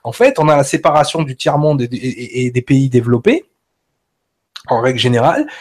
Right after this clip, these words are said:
Et en règle générale, on se rend compte que, et c'est là qui, que c'est incroyable, là, j'ai, j'ai, j'ai cette photo, là, justement, avec, euh,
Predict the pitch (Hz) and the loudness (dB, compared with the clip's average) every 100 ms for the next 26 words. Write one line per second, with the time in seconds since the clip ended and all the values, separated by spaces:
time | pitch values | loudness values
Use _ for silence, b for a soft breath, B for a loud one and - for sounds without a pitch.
0 | B B 147 156 156 151 135 131 170 262 | B B 2 4 4 2 2 4 4 4
1 | 208 180 170 165 190 156 - 131 - B | 4 4 2 2 0 0 -2 -4 -4 B
2 | B - 135 180 208 196 - 127 - 156 | B -10 -4 -2 0 -2 -6 -16 -8 -4
3 | 143 156 147 135 147 151 135 - 123 135 | -2 0 2 4 4 2 0 -6 -8 -6
4 | 120 120 117 135 151 143 - 147 156 156 | -8 -10 -6 -4 -6 -8 -4 -2 2 2
5 | 127 120 120 - 135 143 127 123 127 127 | 2 0 -2 -2 0 2 2 0 -2 -2
6 | 120 | -2